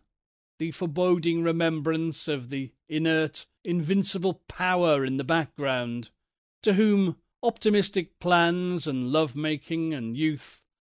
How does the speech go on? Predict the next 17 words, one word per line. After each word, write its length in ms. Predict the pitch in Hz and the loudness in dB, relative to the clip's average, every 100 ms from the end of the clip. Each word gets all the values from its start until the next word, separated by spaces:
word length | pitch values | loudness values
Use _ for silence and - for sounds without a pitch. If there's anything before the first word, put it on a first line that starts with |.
| _ | _
are 540 | 151 180 185 185 185 180 | 2 6 6 6 4 2
as 240 | 170 - - | -2 -4 -12
chaff 500 | - 180 151 - - | -8 -6 -8 -12 -10
and 300 | 147 131 127 | -6 -6 -6
thistledown. 1080 | 180 170 - 143 123 123 117 113 110 113 98 _ _ _ _ _ _ _ _ _ - | -6 -6 -4 -4 -2 -2 -2 -4 -6 -8 -12 _ _ _ _ _ _ _ _ _ -12
We 100 | 185 | -2
came 320 | 220 190 170 | 2 2 2
back, 420 | 185 165 - _ _ _ _ | 2 2 -2 _ _ _ _
silent, 840 | - 185 175 165 139 123 120 - - | -4 0 2 2 0 -4 -8 -16 -18
in 160 | - 143 | -8 -4
the 80 | 135 | -2
last 480 | 147 139 - - 151 | -2 -2 -4 -10 -4
light. 580 | 147 139 113 - - - _ _ _ _ _ _ - | -2 -2 -6 -14 -20 -20 _ _ _ _ _ _ -12
Seaton's 560 | - 254 - 214 185 | 2 2 4 2 6
aunt 340 | 202 185 165 156 | 6 4 2 -2
was 240 | 151 123 | -4 -2
there, 500 | 160 165 151 135 123 | 2 4 4 2 -4